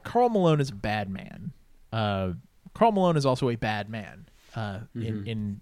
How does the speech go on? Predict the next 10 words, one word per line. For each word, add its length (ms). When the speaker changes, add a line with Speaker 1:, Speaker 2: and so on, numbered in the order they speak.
Speaker 1:
in 80
all 180
of 140
the 80
various 400
senses 420
of 160
that 240
word. 360
Um, 400